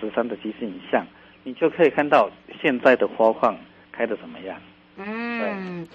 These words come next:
Speaker 1: 对。
Speaker 2: 就可以不用担心说，哎呀，我会不会
Speaker 1: 对。
Speaker 2: 白跑一趟了啊？
Speaker 1: 对。
Speaker 2: 或者是说，因为这个天气不好的关，关系哦，花都打烂了哦，等等，对不对？
Speaker 1: 对，我刚刚有稍微看了一下，那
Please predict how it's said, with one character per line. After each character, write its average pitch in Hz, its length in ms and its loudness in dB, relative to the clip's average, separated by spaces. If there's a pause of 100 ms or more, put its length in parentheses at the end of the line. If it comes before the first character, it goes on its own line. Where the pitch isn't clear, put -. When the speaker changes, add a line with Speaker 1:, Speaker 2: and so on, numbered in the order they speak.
(160)
Speaker 1:
对。 285 120 -4
Speaker 2:
就 277 40 -12
可 277 120 -6
以 240 80 -4
不 233 100 -12
用 247 200 -4
担 247 200 -2
心 247 180 -6
说， 240 280 0 (100)
哎 226 200 0
呀， 214 180 -2
我 196 100 -2
会 269 160 -8
不 262 60 -2
会 247 140 -2
Speaker 1:
对。 220 60 -12 (380)
Speaker 2:
白 226 200 0
跑 190 300 0
一 170 160 -8
趟 226 300 -2
了 185 60 -4
啊？ 175 260 -4
Speaker 1:
对。 - 80 -4
Speaker 2:
或 220 60 -4
者 226 80 -4
是 262 160 -8
说， 240 300 -4
因 262 200 -4
为 269 180 -4
这 254 140 -6
个 214 140 -4
天 226 260 -8
气 233 160 -10
不 214 160 -6
好 180 180 -2
的 170 280 -6
关， - 340 -6
关 226 200 0
系 226 220 -8
哦， 190 180 -2
花 226 160 2
都 233 140 -10
打 160 260 -8
烂 196 240 -4
了 160 120 -10
哦， 170 300 -4
等 175 160 -8
等， 190 200 -4 (160)
对 208 100 -12
不 180 60 -12
对？ 180 260 -4 (140)
Speaker 1:
对， 117 260 2
我 104 100 -4
刚 131 180 2
刚 135 160 -2
有 98 340 0
稍 127 120 8
微 110 120 6
看 127 160 0
了 107 100 -2
一 98 160 -6
下， 110 200 2
那 117 260 -2